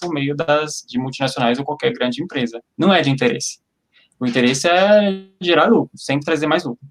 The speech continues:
Então, quando falam que um produto na prateleira do mercado, né, um produto X que é de origem animal, aí tem o mesmo produto, né, a mesma qualidade de produto, só que, é,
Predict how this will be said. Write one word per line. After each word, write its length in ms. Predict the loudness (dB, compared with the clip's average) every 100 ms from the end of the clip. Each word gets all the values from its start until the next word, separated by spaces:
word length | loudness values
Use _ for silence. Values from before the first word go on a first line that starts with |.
| _ _ _
Então, 140 | -6 -4 -2
quando 220 | -2 0
falam 320 | 2 2 0
que 180 | -4 -4
um 100 | -2
produto 380 | -4 -4 -4 -4
na 140 | -2
prateleira 360 | -4 -2 -2 -2
do 80 |
mercado, 560 | -4 -2 -2 -4 -6 -16 _ -6
né, 140 | -2 -2 -4 _ _ -14
um 40 |
produto 320 | -10 -8 -6
X 300 | -4 0 0
que 140 | 0 0
é 40 |
de 60 | 2
origem 240 | 2 2
animal, 340 | 4 4 2
aí 220 | 2 0 0
tem 120 | 0
o 60 |
mesmo 360 | 4 4 6 6
produto, 500 | 4 0 0 -2 0
né, 140 | 2
a 40 | 2
mesma 240 | 0 -4
qualidade 340 | -4 0 0 -2
de 80 |
produto, 360 | -6 -4 -4 -4
só 160 | 0 0
que, 300 | -2 -6 -8 _ _ _ _ _ -10
é, 280 | -2 -2 -2